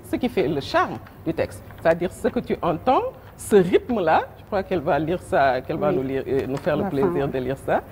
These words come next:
Speaker 1: Et donc, euh, cette musicalité n'enlève en rien le sens même. Je dis, ne me cherchez pas dans mon texte, je suis certes dans mon texte. Moi, je fais attention aux mots, hein,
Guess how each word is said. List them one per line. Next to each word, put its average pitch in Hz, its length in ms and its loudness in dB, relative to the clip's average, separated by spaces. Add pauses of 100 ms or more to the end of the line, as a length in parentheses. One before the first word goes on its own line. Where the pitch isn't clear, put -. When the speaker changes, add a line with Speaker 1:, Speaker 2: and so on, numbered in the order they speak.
(280)
Speaker 1:
Et - 80 -2
donc, 254 260 6
euh, 254 80 4
cette 247 240 -2
musicalité 262 680 2
n'enlève 247 720 2 (220)
en 208 260 0
rien 226 300 2 (440)
le 185 120 2
sens 302 380 0
même. - 220 2 (360)
Je 226 100 0
dis, 202 180 2
ne 254 180 8
me 370 160 2
cherchez 240 400 0
pas 185 220 4
dans 160 220 0
mon 139 180 -4
texte, - 320 -2 (220)
je 175 160 4
suis 277 260 2
certes - 640 -4
dans 160 180 0
mon 156 160 -2
texte. - 360 -4 (100)
Moi, 185 140 0
je 180 100 -2
fais 165 160 0
attention 185 580 0
aux 170 140 0
mots, 277 140 2
hein, 294 180 4